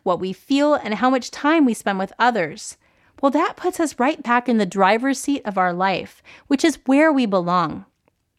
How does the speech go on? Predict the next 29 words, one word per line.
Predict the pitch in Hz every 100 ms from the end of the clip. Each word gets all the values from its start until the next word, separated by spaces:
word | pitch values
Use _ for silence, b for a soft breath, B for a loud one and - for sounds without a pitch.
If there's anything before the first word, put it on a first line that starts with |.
| _ _ _ _ _ b b b b
So | - 330 269
before | 302 285 320 359
we | 466 381
wrap | 269 262
up | 208 -
today, | 190 170 147 147 - - -
I | 233
am | 262 269 247
going | 214 196 175 180 190
to | - -
ask | 233 254 -
you | 262 262 277 277 _ _ _ _ -
a | -
few | - 294
really | 233 226 269 285 285
hard | 277 247 220 208
questions, | - 185 180 - 151 - 190 - B B B
and | 233 254
I'd | 240
like | 254 285 339
you | 330
to | 320
push | - 285 -
yourself | 254 - 196 185
to | -
really | 190 202 240 254
think | 247 214 196
about | 190 165 -
this. | 165 180 - -